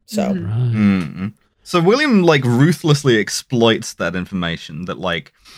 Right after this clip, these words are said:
Speaker 4: you know, you are a heretic, I can denounce you and, you know, have you tortured to death. So therefore, if you don't give me,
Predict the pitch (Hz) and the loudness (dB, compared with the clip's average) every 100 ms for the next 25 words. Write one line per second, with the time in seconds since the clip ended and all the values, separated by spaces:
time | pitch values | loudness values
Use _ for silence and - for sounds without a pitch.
0 | - _ _ 110 107 92 95 127 143 120 | -20 _ _ 0 2 4 2 4 4 4
1 | 104 101 98 104 90 - 107 104 107 98 | 4 4 2 0 -6 -2 -2 2 0 2
2 | 90 87 87 98 87 87 85 90 90 80 | 0 -2 -6 -6 -4 -4 -6 -4 -4 -4
3 | 78 98 90 87 78 - 95 78 87 73 | -4 -4 -4 -6 -10 -6 -6 -6 -12 -12
4 | 80 65 - _ _ - 104 107 110 - | -10 -10 -14 _ _ -4 0 2 2 0
5 | 92 85 104 101 95 92 87 104 98 90 | -6 -4 -2 0 0 -2 -4 -6 -4 -4
6 | 92 85 80 80 | -4 -6 -6 -8